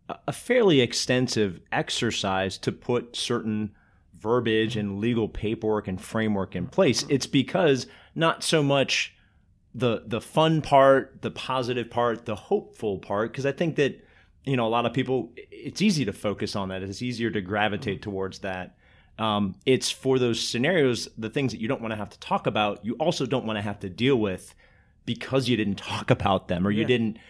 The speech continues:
Speaker 2: Yeah.
Speaker 1: you didn't consider them in good times, and now
Speaker 2: Yeah.
Speaker 1: you're in a difficult situation when everybody's
Speaker 2: Yeah.
Speaker 1: stressed out and
Speaker 2: Yeah.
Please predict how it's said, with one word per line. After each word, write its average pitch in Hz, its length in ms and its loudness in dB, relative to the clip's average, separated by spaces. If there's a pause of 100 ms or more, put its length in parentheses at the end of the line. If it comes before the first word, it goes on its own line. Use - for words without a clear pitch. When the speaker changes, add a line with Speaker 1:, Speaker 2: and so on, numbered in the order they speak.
Speaker 2:
Yeah. 143 100 -10
Speaker 1:
you 123 60 -2
didn't 135 280 -2
consider 160 560 0
them 123 180 4
in 107 120 -2
good 135 360 0
times, 113 340 -2
and 110 140 -4
now 135 180 -2
Speaker 2:
Yeah. 135 100 -2
Speaker 1:
you're 110 100 -2
in 101 80 -4
a 95 40 -8
difficult 117 600 -2
situation 107 520 -2
when 107 120 -2
everybody's 120 680 -2 (240)
Speaker 2:
Yeah. - 180 -4
Speaker 1:
stressed - 540 4
out 120 400 0
and 101 140 -4
Speaker 2:
Yeah. 151 100 -6